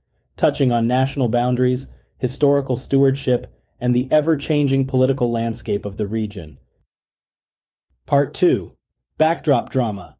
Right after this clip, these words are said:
The turbulent times behind the scrolls. The Dead Sea Scrolls were written during a tumultuous period stretching from the third century B C E to the first century C E,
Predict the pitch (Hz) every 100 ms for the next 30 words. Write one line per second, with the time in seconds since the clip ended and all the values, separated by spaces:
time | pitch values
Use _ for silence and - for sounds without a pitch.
0 | _ _ 131 131 170 165 165 143 147 123
1 | 117 113 120 127 123 120 117 139 127 101
2 | 76 - - _ _ _ _ _ _ _
3 | _ _ _ _ 147 139 180 190 - 165
4 | 135 - 135 127 127 123 123 151 139 127
5 | 131 127 123 131 131 160 - 147 135 -
6 | 139 123 110 - 139 135 135 123 123 117
7 | 117 156 147 160 147 143 131 120 131 135
8 | 143 131 127 131 131 135 151 147 139 127
9 | 117 123 110 - 139 135 131 95 -